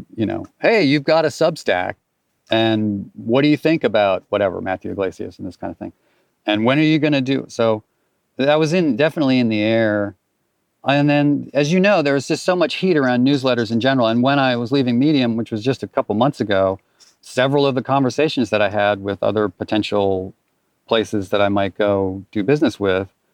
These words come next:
involved, uh, "We're launching newsletters. Do you wanna st-, start a news-?" And, you know, "I don't really wanna wa-, launch your newsletter 'cause I have my newsletter." And it, it eventually, it did, I, I did take in, some initiative, and I reached out to an intermediary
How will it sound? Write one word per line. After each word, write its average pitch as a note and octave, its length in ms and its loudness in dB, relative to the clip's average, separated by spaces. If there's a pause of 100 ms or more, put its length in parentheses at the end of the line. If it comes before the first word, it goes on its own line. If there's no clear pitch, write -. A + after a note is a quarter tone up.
(180)
involved, A2 800 0 (100)
uh, A2 640 2
"We're A2 240 0
launching D#3 440 2
newsletters. A#2 640 0
Do G2+ 80 -4
you A2+ 100 2
wanna A#2+ 520 0
st-, - 240 -12 (180)
start A#2 320 0
a G#2+ 180 0
news-?" A2 240 -2 (420)
And, C#3+ 300 0
you G#3+ 140 -2
know, D3 160 4
"I C#3+ 160 2
don't F3+ 100 2
really E3+ 180 2
wanna E3 280 2
wa-, E3+ 240 2
launch D3 420 0
your C#3+ 180 2
newsletter G2+ 540 0
'cause A2 180 -2
I A2 80 2
have A#2+ 160 2
my D3+ 220 2
newsletter." F#2+ 480 -2
And G2+ 240 -2
it, A#2+ 180 0
it C3+ 140 0 (400)
eventually, D#3 840 2
it C3+ 200 -2
did, E3 320 0 (120)
I, C3+ 140 2
I C#3+ 140 0
did D#3 200 0
take C#3+ 300 -4
in, A#2+ 160 -4
some - 180 -2
initiative, F2+ 540 -2
and G2+ 160 -2
I G#2 80 2
reached G#2+ 340 0
out G2+ 260 2
to A2 120 -6
an G#2 80 -2
intermediary F#2+ 840 0